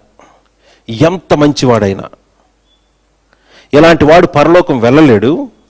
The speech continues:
పరలోకానికి ఒక వ్యక్తి వెళ్ళాలంటే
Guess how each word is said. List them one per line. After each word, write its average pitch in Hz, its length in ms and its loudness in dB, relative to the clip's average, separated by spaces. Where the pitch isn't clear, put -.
పరలోకానికి 226 640 4
ఒక 185 200 2
వ్యక్తి 175 280 2
వెళ్ళాలంటే 160 920 2